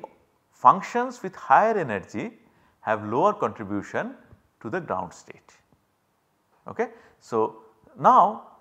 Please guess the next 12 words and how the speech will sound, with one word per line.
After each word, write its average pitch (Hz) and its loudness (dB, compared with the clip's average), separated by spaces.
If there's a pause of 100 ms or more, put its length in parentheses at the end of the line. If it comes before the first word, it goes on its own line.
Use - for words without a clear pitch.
let 127 -4
us 151 -4
write 107 2 (920)
again 143 -4
using 117 -6
the 107 -6
notation 101 -8
we 98 -8
learnt 113 -4
in 113 -14
perturbation 85 -10
theory. 101 -10